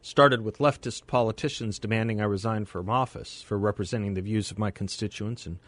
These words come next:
leading a democratic debate on the floor of the Senate. Taking that cue,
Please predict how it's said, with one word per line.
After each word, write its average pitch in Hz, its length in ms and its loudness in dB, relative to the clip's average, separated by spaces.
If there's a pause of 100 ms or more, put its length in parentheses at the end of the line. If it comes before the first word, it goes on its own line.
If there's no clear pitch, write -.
(420)
leading 131 280 8
a 117 60 6
democratic 123 580 4
debate 113 300 2
on 120 100 0
the 113 60 -4
floor 120 240 -2
of 113 140 -6
the - 60 -18
Senate. - 340 -6 (1200)
Taking 240 300 4
that 107 220 -2
cue, 113 260 -4